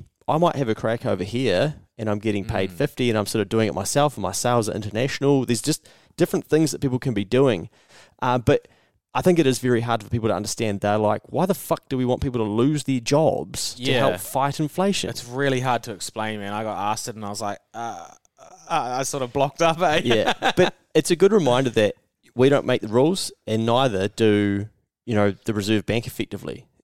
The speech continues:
Speaker 1: And because someone was saying yesterday, "Well, wh-, why are they gonna hurt people when, you know, people are gonna become collateral damage and stuff?" And it's like,
Speaker 2: Mm.
Speaker 1: yeah, but the, the rules of the game don't give a fuck about your feelings,
Speaker 2: Yeah,
Speaker 1: unfortunately, which
Speaker 2: yeah.
Speaker 1: sounds brutal.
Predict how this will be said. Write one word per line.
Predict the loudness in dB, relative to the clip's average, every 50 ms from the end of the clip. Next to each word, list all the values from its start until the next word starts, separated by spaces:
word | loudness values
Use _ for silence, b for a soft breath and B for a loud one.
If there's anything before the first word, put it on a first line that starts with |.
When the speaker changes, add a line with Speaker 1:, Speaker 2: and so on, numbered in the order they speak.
| _
Speaker 1:
And | -4 -4 -2
because | -4 -4 -4 -4 0
someone | 2 2 2 2
was | 0 -2 -4 -6 -8
saying | -6 -4 -2 -2 -2 -2
yesterday, | -2 -4 -4 -2 -2 0 2 2 2
"Well, | 2 2 4 4 6 4 4 2 -2
wh-, | -6 -4 -4 -4 -4 -2
why | -2 0 0 2 2 2
are | 2
they | 2 2 2 0 0 -4 _ _ _ _ _ _ _ -2
gonna | 0 2 4 4 4 4 2 0 -4 _ 2
hurt | 4 6 6 6 4 2
people | 0 0 -2 -2 -4 -4 -4 -6 -10 -14 _ _ _ _ _ _ _ _ _
when, | _ -4 0 2 4 4 4 4 4 4 2 2 2 0 -2 -6 _ _ _ _ _ _ _ _ _ _ _
you | 0 2
know, | 2 2
people | 2 2 -2 -2 0 -2
are | 0
gonna | 2 2 2 2
become | 0 -2 -2 -2 -2 -2
collateral | -2 -2 -2 0 0 0 -2 0
damage | 0 0 0 2 0 0 -2 -4
and | -6
stuff?" | -4 -2 0 0 0 0 -2
And | -6 -6
it's | -2 0 0
like, | 0 0 2
Speaker 2:
Mm. | 2
Speaker 1:
yeah, | 4 4
but | 4 4 2 0 _ 0
the, | 2 4 4 4 4 2 -4 _ _ _
the | 0 0
rules | 2 4 6 6 8 8 8 6 4
of | 2 0 0 -2 -4
the | -8
game | -4 -2 0 0 0 0 0 -2 -4 -8 -12 -14 -20 _ _ _
don't | 2 4 4 2 0 -4 _ _ _ _ _ -8
give | -8 -8
a | -6
fuck | -4 0 0 0 0 -2
about | -2 -2 0 0 0 -2
your | -6 -4
feelings, | -2 0 0 2 0 -2 -4 -6 -8 -6
Speaker 2:
Yeah, | -4 -4
Speaker 1:
unfortunately, | 0 2 2 2 2 0 -4 -4 -4 -6 -6 -2 -2
which | -2 0
Speaker 2:
yeah. | 0 0
Speaker 1:
sounds | 0 2 2 0 0
brutal. | -2 0 4 4 4 4 4 2 -2 -4 -4 -10